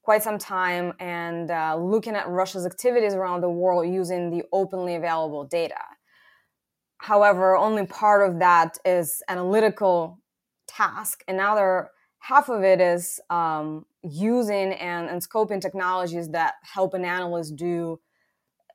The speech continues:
their job better and faster and parse through this vast amounts of data, uh, to extract insight. And, um, I've been always passionate about technologies that allow analysts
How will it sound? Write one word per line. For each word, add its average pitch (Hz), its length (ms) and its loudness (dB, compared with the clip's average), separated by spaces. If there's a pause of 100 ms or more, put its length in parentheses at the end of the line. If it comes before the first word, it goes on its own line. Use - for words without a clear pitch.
their 170 280 -4
job 170 380 2 (120)
better 156 560 2
and 160 160 -10
faster 165 420 -2
and 160 200 -6
parse 190 340 -2
through 165 220 -8
this 160 180 -8
vast 170 580 -2
amounts 175 400 -6
of 170 140 -6
data, 175 460 -2 (540)
uh, 170 240 0
to 185 140 -4
extract 180 420 0
insight. - 640 -6 (140)
And, 170 520 -6
um, 156 580 -6 (180)
I've 165 180 -6
been 190 80 -2
always 196 260 2
passionate 185 440 -6
about 165 260 -2
technologies 185 720 2
that 160 300 -2
allow 170 300 2
analysts 170 480 -4